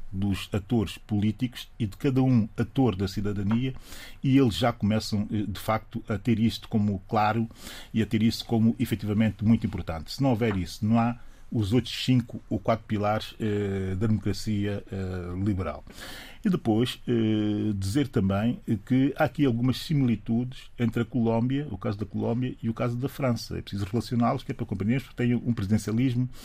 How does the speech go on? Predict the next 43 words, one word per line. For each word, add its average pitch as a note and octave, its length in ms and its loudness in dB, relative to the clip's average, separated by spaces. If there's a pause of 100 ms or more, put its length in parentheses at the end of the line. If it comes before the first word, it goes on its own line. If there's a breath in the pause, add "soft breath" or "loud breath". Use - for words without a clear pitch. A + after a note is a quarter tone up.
(320 loud breath)
eh, G2+ 380 2
muito D3+ 240 2
semelhante, F#2 540 2
um G2+ 100 0 (160)
presidencialismo G#2+ 640 -2
muito C3+ 160 0
semelhante. - 560 -4 (600 loud breath)
No D#3+ 100 0
caso F#3 260 2
da B2 120 4
França, G2 640 -2
eh, A#2+ 400 -2
nós A#2+ 240 2
olhamos A2+ 220 2
para - 80 -4
o G#2+ 40 4
Macron C3 380 0 (160)
efetivamente B2+ 560 -2
como C#3 240 2
um, B2+ 460 -2
eh, G2+ 100 -2
perdedor, C3 480 4
e - 80 -6
perdeu C3 340 0
efetivamente G#2+ 600 -2
as F2+ 60 -4
eleições, G#2 440 -2
porque - 240 -6
ganhou B2+ 240 4
as A2+ 60 2
eleições, B2 320 0
mas C3+ 120 0
perdeu B2+ 360 4
o A#2 60 2
poder, E2+ 340 -4 (160)
digamos, F2 500 -6
não G#2+ 120 0
é? A#2 80 0
Para G#2 160 -6
ser A2 180 -2
mais G2+ 220 -2
claro. - 280 -8 (640 loud breath)
Eh, C#3+ 240 2